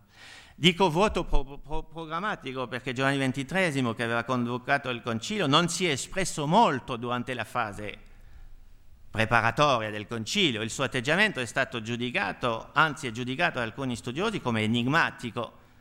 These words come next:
Non è intervenuto molto nel lavoro delle commissioni, non ha fatto grandi discorsi,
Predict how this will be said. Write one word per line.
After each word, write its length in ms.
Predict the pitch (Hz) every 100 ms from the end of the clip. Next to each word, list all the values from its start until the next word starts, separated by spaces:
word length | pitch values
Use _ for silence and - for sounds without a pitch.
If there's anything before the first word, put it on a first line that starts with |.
| -
Non 180 | 123 143
è 60 |
intervenuto 720 | 143 131 127 123 131 147 131 120
molto 640 | 165 185 160 139 123 117
nel 180 | 110 107
lavoro 440 | 117 120 123 123
delle 200 | 123 113
commissioni, 640 | 113 123 123 - 202 202 139
non 200 | 123 120
ha 180 | 120 113
fatto 340 | - 123 123
grandi 360 | 120 123 127 123
discorsi, 640 | 120 117 202 202 - -